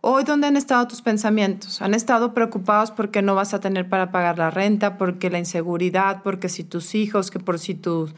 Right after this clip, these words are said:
mamá, este, qué, qué vas a hacer de la vida? Si ese es el modo en el que te estás levantando,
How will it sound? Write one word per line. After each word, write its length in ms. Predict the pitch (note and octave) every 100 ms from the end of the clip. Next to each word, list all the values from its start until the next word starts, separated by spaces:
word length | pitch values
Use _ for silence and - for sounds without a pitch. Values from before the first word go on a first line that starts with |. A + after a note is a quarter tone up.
| - - - -
mamá, 760 | F#3 F#3+ G3 G#3 G#3 G#3 G#3 G#3 - - -
este, 360 | F#3+ F#3 F#3+
qué, 160 | F#3+ G#3
qué 100 | G#3+
vas 140 | G3+ G#3
a 40 |
hacer 260 | G#3+ G3+ G3
de 100 | F#3
la 140 | E3+
vida? 420 | F#3+ G#3+ G3+ F#3
Si 220 | F#3 A3
ese 160 | A3 D4+
es 80 | D#4
el 120 | B3+
modo 320 | A3+ A#3 A3+
en 40 | A#3+
el 140 | G#3+
que 80 | G#3
te 80 | G3+
estás 300 | F#3 G3 F#3+
levantando, 840 | G#3 F#3+ F#3 F#3 F3+ F3+ G3+ -